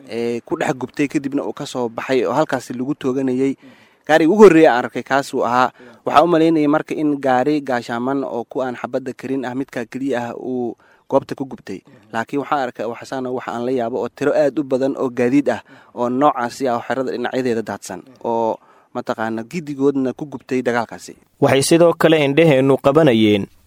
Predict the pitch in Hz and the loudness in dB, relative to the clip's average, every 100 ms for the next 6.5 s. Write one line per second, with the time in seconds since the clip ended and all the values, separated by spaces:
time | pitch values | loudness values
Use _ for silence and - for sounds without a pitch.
0 | _ - 127 139 165 - 180 160 135 127 | _ -2 4 4 4 4 6 6 6 4
1 | 131 - 131 151 165 160 147 131 131 131 | 2 4 4 4 6 6 6 4 4 4
2 | 151 151 143 139 - 156 98 - - - | 6 4 4 2 4 2 2 -4 -12 -12
3 | - 143 135 135 131 135 151 143 - 135 | 0 4 6 4 4 4 4 4 4 4
4 | 156 147 156 143 135 - 147 165 143 131 | 4 4 4 2 2 2 2 4 4 4
5 | 127 131 135 135 139 160 160 165 120 113 | 6 6 6 4 4 4 6 4 6 4
6 | 104 107 95 98 95 | 4 2 2 0 -2